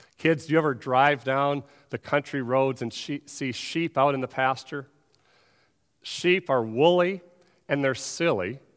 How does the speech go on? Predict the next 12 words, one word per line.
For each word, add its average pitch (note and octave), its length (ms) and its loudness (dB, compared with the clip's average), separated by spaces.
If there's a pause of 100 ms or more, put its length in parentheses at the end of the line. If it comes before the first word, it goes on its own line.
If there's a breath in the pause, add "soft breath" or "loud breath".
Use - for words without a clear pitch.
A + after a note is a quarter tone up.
(640)
and C3 300 2
they're C3+ 160 0
not E3+ 280 2
real E3+ 200 2
intelligent, C3 540 0
are G#2 160 0
they? D#2+ 140 -8 (760 soft breath)
Sheep G#3 360 -4
are D#3+ 100 4
all F3 260 10
about C#3 280 4
food. F#3+ 560 -4